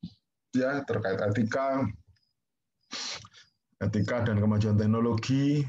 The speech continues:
visi arah pembangunan jangka panjang, sebutkan. Nah, tiap,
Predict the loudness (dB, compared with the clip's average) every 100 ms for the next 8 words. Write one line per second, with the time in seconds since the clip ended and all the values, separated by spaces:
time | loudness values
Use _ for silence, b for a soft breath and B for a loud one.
0 | -2 -2 0 0 0 0 0 2 2 2
1 | 0 0 -2 -2 0 0 0 -2 -2 -4
2 | -10 B B B -8 -4 -2 -2 -4 -4
3 | -2 -4 -4 -6 -8 -12 _ -8 -4 -4